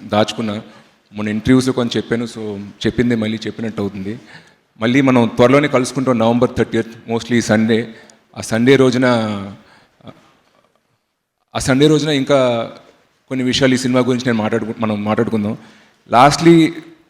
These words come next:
తమ్మారెడ్డి గారు ఒక మాట అన్నారు, "ఈ సినిమా చూసినంతసేపు ఎంజాయ్ చేసి, ఆ, వెళ్ళిపోయాక ఇంట్లో కూడా ఆలోచిస్తామని."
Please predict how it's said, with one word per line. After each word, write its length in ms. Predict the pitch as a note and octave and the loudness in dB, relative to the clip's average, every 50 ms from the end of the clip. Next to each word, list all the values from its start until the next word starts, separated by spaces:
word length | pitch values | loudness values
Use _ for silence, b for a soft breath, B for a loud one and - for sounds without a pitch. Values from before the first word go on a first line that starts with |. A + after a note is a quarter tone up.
| _ _ _ _ _ _ _ _ | _ _ _ _ _ _ _ _
తమ్మారెడ్డి 380 | - A#2+ C#3+ E3+ F3+ F3 D#3 E3+ | -2 2 4 4 4 4 6 6
గారు 140 | E3 E3 D#3+ | 6 6 6
ఒక 60 | C#3 | 6
మాట 260 | C#3 C3 C3 C#3 C#3 | 4 2 2 2 2
అన్నారు, 220 | C#3 C#3 C3 A#2+ B2 | 0 0 0 0 0
"ఈ 40 | |
సినిమా 280 | A#2 - C3 C3+ C#3+ C#3 C3 C#3 | -2 -2 -4 -2 -2 -4 -4 -6
చూసినంతసేపు 540 | C3+ C3+ D3+ C3+ C3+ - C#3 C3+ C#3 C#3 B2+ | -8 -6 -6 -6 -2 -2 -2 2 4 4 4
ఎంజాయ్ 320 | A#2+ A#2+ A#2+ C3+ C3+ B2+ | 4 4 4 4 4 4
చేసి, 680 | B2+ B2+ A#2+ B2 C3+ C3 B2+ B2+ B2+ B2+ A#2+ A#2 A2 B B B B B B B B B _ - | 4 2 0 0 0 0 0 2 0 0 -2 -4 -8 B B B B B B B B B _ -6
ఆ, 300 | G2+ G#2+ G#2+ G#2 G#2 G#2 G#2+ | -4 -2 -2 -2 -2 0 2
వెళ్ళిపోయాక 480 | A2 A#2 B2 C3 - D3 C#3 C3+ C3+ | 4 4 4 4 4 4 4 4 4
ఇంట్లో 460 | C3+ B2+ A#2+ A#2+ C3 B2 - D3 C#3+ | 4 4 4 2 0 2 2 4 4
కూడా 400 | C3 C#3+ C#3 C3+ C3 B2+ A#2 A2+ A2+ B2 B2 - _ _ _ - | 4 4 4 4 2 2 0 -4 -6 -10 -14 -18 _ _ _ 0
ఆలోచిస్తామని." 640 | A2+ B2 C#3 C#3+ C3 B2+ - - A#2+ A2 G#2 G2+ | 2 2 2 2 0 -2 -2 -2 -2 -2 -2 -6